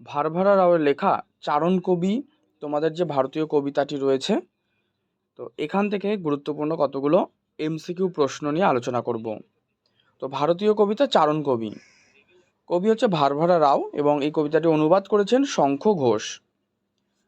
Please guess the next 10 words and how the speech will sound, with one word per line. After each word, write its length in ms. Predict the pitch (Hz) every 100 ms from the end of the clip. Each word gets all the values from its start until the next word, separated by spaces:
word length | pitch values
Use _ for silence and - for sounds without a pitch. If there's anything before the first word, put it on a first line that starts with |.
| _ _ _ _ _
এখান 240 | - 208 214
থেকে 200 | 220 220
যে 80 | 220
প্রশ্ন 400 | 202 175 202 196
তোমরা 440 | 170 165 180 - - _ _ _ _ _ -
প্রথমে 320 | 151 165 175
পড়বে 400 | 175 143 147 170
দেখো, 400 | 143 127 170 294 - _ _ _ _ _ _ _ _ _ _ -
এক 160 | 139 -
নম্বর, 360 | 175 180 190